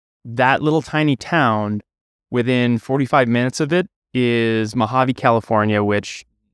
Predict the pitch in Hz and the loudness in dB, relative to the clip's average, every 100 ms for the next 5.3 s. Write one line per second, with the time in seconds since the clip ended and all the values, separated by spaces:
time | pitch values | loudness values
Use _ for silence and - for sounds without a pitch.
0 | _ 104 98 95 95 95 101 95 101 98 | _ -6 -4 -4 -4 -4 -2 2 2 2
1 | 95 95 - - - 95 95 107 101 101 | 0 -2 -6 -10 -2 -2 -2 -2 -2 -2
2 | - 95 104 98 104 - 98 98 104 92 | -2 -2 -2 -4 -6 -2 -2 0 0 0
3 | 98 117 - - 110 104 98 101 107 110 | -2 -6 -14 -6 0 2 2 0 -2 -4
4 | 104 - 151 - - 180 - 226 156 120 | -4 0 0 0 -2 -2 0 -2 -2 0
5 | 113 - 107 | -2 0 -6